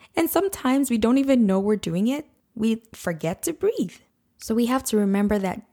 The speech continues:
deep breathing will help us focus in the moment and remind ourselves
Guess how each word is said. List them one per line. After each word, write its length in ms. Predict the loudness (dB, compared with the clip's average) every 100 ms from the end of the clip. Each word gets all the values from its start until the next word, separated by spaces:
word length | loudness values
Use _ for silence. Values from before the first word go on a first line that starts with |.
| _
deep 340 | -2 -2 -2 -8 _ _ _
breathing 680 | -6 -2 0 0 0 -2 -4 -10 _ _ _ _ _ _
will 120 | -6 -4
help 360 | -2 -4 -2
us 260 | -6 -6 -14 _
focus 580 | -6 -4 -2 -2 -4 -4
in 140 | -2 0
the 80 | 0
moment 580 | 0 -2 -2 -2 -4 -10 _ _ -4
and 140 | 0
remind 460 | 2 2 2 0 0
ourselves 580 | -2 -4 -4 -4 -6